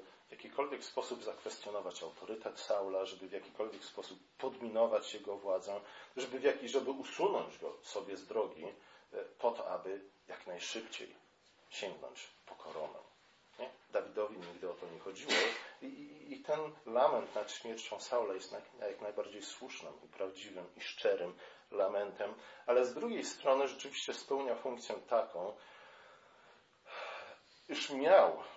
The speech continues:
uspokoić Izraelitów, nie? Iż Dawid nie będzie udawał się za wszystkimi poplecznikami, dworzanami Saula teraz, kiedy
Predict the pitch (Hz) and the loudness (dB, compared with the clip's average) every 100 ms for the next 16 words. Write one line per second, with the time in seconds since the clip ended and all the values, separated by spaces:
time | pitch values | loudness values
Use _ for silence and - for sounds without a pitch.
0 | - 120 - 107 - 131 131 - - 71 | -12 -12 -8 -8 4 6 6 2 -8 -10
1 | - 76 69 - - - 82 104 98 - | -6 -6 -6 -12 -20 -16 -8 -6 -4 -6
2 | - - - 101 107 117 113 - - 98 | -10 -10 -6 0 0 0 -8 -14 -10 -6
3 | 98 95 101 107 95 104 101 95 95 95 | -4 -2 -2 -2 -4 -2 -2 0 2 2
4 | 95 95 92 90 85 87 - - - - | 2 0 -2 -8 -6 -6 -6 -10 -12 -12
5 | 98 95 - 95 - 90 - 87 - 95 | -10 -10 -8 -10 -8 -10 -10 -12 -4 -2
6 | 95 98 98 - 92 90 85 90 101 78 | -2 -6 -10 -8 -6 -4 -4 -2 -2 -4
7 | - - 73 73 80 - 87 80 - - | -6 -2 -2 -2 -4 -4 -4 -4 -6 -14
8 | 78 80 | -14 -12